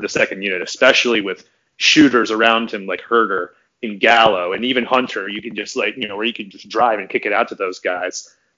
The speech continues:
He was definitely someone who, like I, I mentioned on Twitter, he looked like he's, he didn't miss a beat from when the season shut down to playing last night. He looked very similar to the type of player I remember breaking out towards the end of the shortened season last year.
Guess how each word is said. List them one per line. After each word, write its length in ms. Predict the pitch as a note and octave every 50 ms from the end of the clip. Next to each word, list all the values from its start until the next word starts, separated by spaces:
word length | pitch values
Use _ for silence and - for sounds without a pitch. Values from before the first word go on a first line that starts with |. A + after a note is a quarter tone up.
| _ _ _ _ _ _ _ _ _ _ _ _ _ _ -
He 220 | - - E3 F3+
was 180 | G3 F3 C#3+ A#2+
definitely 580 | A#2+ D#3 D#3+ D3+ - C#3+ D3 D#3 D#3 C#3+ C#3
someone 480 | C3+ - - C3+ B2+ B2+ C3 B2 A#2+ B2
who, 540 | B2 - A2+ B2 B2+ B2 A#2+ A#2+ A#2 A#2+ A#2+ -
like 200 | - - C#3 C3+ -
I, 100 | C3 C3+
I 240 | C3+ C3+ - B2 B2+
mentioned 340 | A#2+ B2+ C3+ D#3 - C3+ B2+
on 80 | B2+
Twitter, 200 | B2 - - B2
he 140 | - - C#3+
looked 240 | C3+ C#3+ C#3 - -
like 160 | D3 C#3 C3
he's, 200 | - D3+ C3 - _ _ _ _
he 220 | _ - - D#3 B2+
didn't 220 | B2+ C3 C3 C3+
miss 180 | C3+ C#3 - -
a 20 |
beat 320 | A#2+ A2+ C#3 B2+ G#2+ -
from 220 | - C3 A#2 A2+ A2+
when 100 | A#2+ A#2+
the 80 | A2+
season 240 | - C3+ B2+ A2+ G#2
shut 260 | G#2 - A#2 G#2+ -
down 220 | - A2 G#2+ A2 A2+
to 380 | A2 A#2+ A#2 A2+ A2 A2+ A2 - _ _ _
playing 300 | _ - C3+ A#2+ B2+ B2
last 200 | A#2 A#2 A#2 -
night. 220 | C3 B2+ G#2+ F#2+ -
He 120 | A#2+ A#2
looked 360 | G#2 G#2+ A2+ C3 B2+ - - - _ _ _ _ _ _ -
very 240 | A2+ A2+ B2 C3 -
similar 320 | - D3 C#3 C#3+ B2+ A2+
to 80 | - A#2+
the 80 | A2+
type 220 | A2+ - A#2 A2+ -
of 60 | -
player 280 | - A#2+ A#2+ A#2 A#2 A2+
I 100 | A2 A#2
remember 360 | A#2+ A#2 A#2+ B2+ B2 A#2 A2
breaking 420 | A2 A2 A#2 A#2 A#2 A#2 A#2+ A2+ A2+
out 300 | C#3 D3 A2+ - - -
towards 300 | - A2+ A2 A#2 - -
the 180 | A2 G#2 G#2 -
end 260 | B2 A#2+ A2+ A2+ G#2 A2
of 240 | A2 G#2+ G#2 G#2
the 180 | - A2+ G#2+ G#2
shortened 380 | G2 - - A2+ A2+ A2 A2 -
season 240 | B2+ B2+ B2+ G#2
last 300 | F2+ F2+ F2+ - - -
year. 180 | - - F#2 -